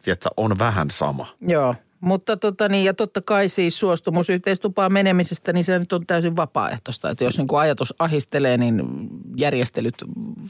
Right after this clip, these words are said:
Speaker 2: tehdään sit niin, että ei ahistele.
Speaker 1: Ju-, no sekin vielä.
Speaker 2: Mm.
Speaker 1: Mut et sekin, että siinä nyt sitten alusvaatteisillaan vaihdetaan vaatteita muiden nähden, niin mä lu-, mä luulen, että ei se ole niille miehille eikä myöskään naisille välttämättä –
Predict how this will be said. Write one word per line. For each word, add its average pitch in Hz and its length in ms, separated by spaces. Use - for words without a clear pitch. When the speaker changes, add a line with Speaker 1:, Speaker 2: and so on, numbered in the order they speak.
Speaker 2:
tehdään 127 340
sit 139 160
niin, 120 260
että - 280
ei 123 220
ahistele. - 460
Speaker 1:
Ju-, 135 160
no 135 160
sekin 104 360
vielä. 85 260
Speaker 2:
Mm. 127 200
Speaker 1:
Mut 113 120
et 120 80
sekin, 170 320
että 135 180
siinä 131 200
nyt 127 140
sitten 117 400
alusvaatteisillaan 95 880
vaihdetaan 90 460
vaatteita 87 420
muiden 85 280
nähden, 85 260
niin 98 100
mä 165 100
lu-, 175 100
mä 180 140
luulen, 160 260
että 123 160
ei 143 100
se 135 80
ole 127 120
niille 113 200
miehille 101 360
eikä 90 140
myöskään 95 360
naisille 85 360
välttämättä – 78 600